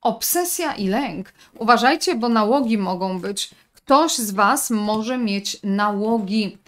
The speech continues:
albo bardzo, bardzo toksyczną osobowość. Lęki, nie śpi po nocach i jakaś obsesja, toksyczna osoba. Nie-, niedobre niestety z Rybkami, niedobre. No.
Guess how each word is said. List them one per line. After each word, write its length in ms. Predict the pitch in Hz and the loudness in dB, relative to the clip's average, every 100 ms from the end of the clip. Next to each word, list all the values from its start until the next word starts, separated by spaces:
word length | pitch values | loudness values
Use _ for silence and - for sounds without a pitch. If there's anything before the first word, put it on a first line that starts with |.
| - - | -20 -8
albo 340 | 185 220 214 214 | 0 2 2 2
bardzo, 540 | 202 240 262 226 247 | 4 6 4 0 -2
bardzo 420 | 214 226 226 233 | 0 0 0 -2
toksyczną 840 | 233 233 220 - 262 - 240 233 226 | -4 -6 -8 -10 -10 -8 -4 -4 -4
osobowość. 840 | 226 226 196 214 208 208 240 - - - - | -6 -6 -4 -4 -4 -8 -12 -14 -18 -20 -6
Lęki, 680 | 202 233 269 262 226 202 196 | 0 2 4 2 0 -8 -2
nie 200 | 220 247 | 0 0
śpi 260 | 240 - 226 | 0 -6 -6
po 180 | 226 226 | -2 0
nocach 440 | 226 226 196 180 - - _ - | 2 0 -6 -8 -10 -14 _ -2
i 80 | 226 | 2
jakaś 380 | 214 214 226 | 2 0 -4
obsesja, 640 | - 196 - 254 233 226 190 | -4 -6 -2 0 0 -2 -4
toksyczna 760 | - 226 - - 240 - 214 | -4 -6 -4 -6 -4 -4 -4
osoba. 400 | 208 - 202 185 | -4 -6 -4 -4
Nie-, 200 | 202 254 | -2 0
niedobre 600 | 233 254 269 269 247 226 | 0 -2 -2 -2 -2 -2
niestety 520 | 220 214 - 208 214 208 | -2 -2 -6 -8 -8 -10
z 40 | |
Rybkami, 540 | 214 - 214 190 190 | -10 -8 -8 -8 -6
niedobre. 560 | 226 226 220 202 - 233 - _ - - _ _ - | -6 -6 -6 -10 -14 -16 -18 _ -20 -20 _ _ -6
No. 240 | 226 220 | -2 -2